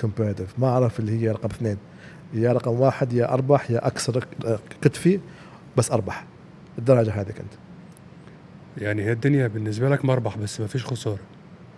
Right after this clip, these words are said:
Speaker 1: لا، هو ال-، هو الهدف دائمًا رقم واحد.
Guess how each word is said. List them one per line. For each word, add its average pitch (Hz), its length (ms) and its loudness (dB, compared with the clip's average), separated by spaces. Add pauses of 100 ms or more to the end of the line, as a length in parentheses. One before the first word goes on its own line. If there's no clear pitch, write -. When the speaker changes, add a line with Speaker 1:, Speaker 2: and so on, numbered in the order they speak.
(960)
Speaker 1:
لا، 131 160 4
هو 156 240 4
ال-، 123 400 0
هو 123 200 0
الهدف 135 460 4
دائمًا 170 260 8
رقم 123 340 0
واحد. 104 260 -2